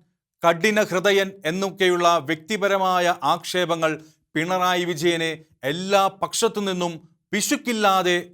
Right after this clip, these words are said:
ലഭിച്ചിട്ടുണ്ട്. അക്രമ രാഷ്ട്രീയം, കൊലപാതക രാഷ്ട്രീയം എന്നീ ഗുണവിശേഷങ്ങളും ഉദാരമായി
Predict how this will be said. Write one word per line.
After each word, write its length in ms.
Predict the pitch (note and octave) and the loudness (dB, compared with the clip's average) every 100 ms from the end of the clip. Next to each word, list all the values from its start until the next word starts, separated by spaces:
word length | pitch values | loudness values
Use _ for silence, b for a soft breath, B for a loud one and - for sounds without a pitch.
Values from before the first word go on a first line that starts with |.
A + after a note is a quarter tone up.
| D3 | -6
ലഭിച്ചിട്ടുണ്ട്. 540 | D3 D#3+ D3 G#2+ F2 D#2 _ _ _ _ _ - | -4 -4 -8 -12 -18 _ _ _ _ _ _ -6
അക്രമ 440 | B2+ - - G3+ G3 | -6 -4 -2 0 4
രാഷ്ട്രീയം, 500 | F#3 F#3 F#3 F#3 F3 E3 _ _ - | 2 2 -4 -2 -2 -4 _ _ 0
കൊലപാതക 540 | A3 G3 G#3+ G#3 G3+ G3 F3+ | 4 4 6 4 4 2 2
രാഷ്ട്രീയം 480 | G3 - G3 F#3 E3+ - _ D3 | 0 -2 0 0 -4 -16 _ -4
എന്നീ 260 | D#3+ F#3 F#3+ D#3+ | -2 0 -2 -2
ഗുണവിശേഷങ്ങളും 880 | B2+ E3 G3 G3 G3 F#3 F#3+ F3+ E3+ E3+ - D#3 | -4 -2 -2 0 -2 0 -2 -2 -2 -4 -12 -6
ഉദാരമായി 640 | D#3 F#3+ A3 A#3 G#3 G3+ | 0 2 4 2 2 2